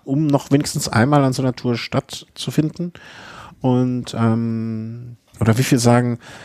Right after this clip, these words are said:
„Wir sind so oft von dem beschissen worden“, oder wir, wir, wir, wir, wir, wir, ne, also es, es reicht uns jetzt mit dem, soll er ruhig wegbleiben.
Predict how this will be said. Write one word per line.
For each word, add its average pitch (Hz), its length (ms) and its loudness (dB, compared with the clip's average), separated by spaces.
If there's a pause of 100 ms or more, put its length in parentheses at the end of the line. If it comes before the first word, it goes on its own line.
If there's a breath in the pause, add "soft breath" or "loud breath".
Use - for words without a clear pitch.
(500 loud breath)
„Wir 107 100 0
sind 117 160 2
so 110 120 4
oft 110 100 4
von 120 140 2
dem 113 100 6
beschissen 113 420 2
worden“, 107 300 4
oder 101 260 6
wir, 101 220 6
wir, 90 160 -2
wir, 87 320 2
wir, 98 160 0
wir, 98 180 2
wir, 98 120 -2
ne, 107 640 -2
also 107 180 0
es, 95 140 -2
es - 220 -4
reicht 113 220 4
uns 110 120 0
jetzt 104 180 2
mit 101 140 0
dem, 98 300 2
soll - 180 0
er 107 40 6
ruhig 101 180 0
wegbleiben. 92 460 -4